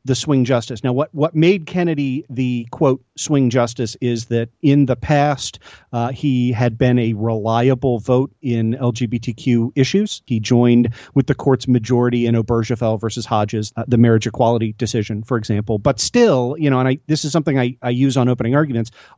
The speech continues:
If you're grading partisanship on a scale of zero to one hundred, you know, with zero being extreme leftist and one hundred being Antonin Scalia, Neil Gorsuch, I,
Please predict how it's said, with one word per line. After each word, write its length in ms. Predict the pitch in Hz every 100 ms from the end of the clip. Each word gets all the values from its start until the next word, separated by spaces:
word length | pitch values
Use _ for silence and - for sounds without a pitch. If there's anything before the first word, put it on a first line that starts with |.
| _
If 220 | 190 190
you're 140 | 190 185
grading 640 | 147 190 254 220 175 143
partisanship 800 | 135 208 202 170 135 120 147 123
on 140 | 139 123
a 80 |
scale 480 | 113 - 160 160 151
of 160 | 123 110
zero 380 | 107 165 156 139
to 140 | -
one 220 | 135 120
hundred, 440 | 117 151 131 101 92
you 100 | 110
know, 80 | 104
with 200 | 104 104
zero 480 | 104 120 135 123 117
being 500 | 120 113 110 110 110 - - -
extreme 580 | 147 - - 147 151 135
leftist 560 | 127 127 - 113 - -
and 220 | 117 113
one 180 | 113 117
hundred 500 | 117 131 123 117 110
being 340 | 113 110 127
Antonin 320 | 123 120 113 107
Scalia, 640 | - 123 120 113 110 110
Neil 260 | 117 110
Gorsuch, 520 | 104 135 139 113 98 - - -
I, 100 | -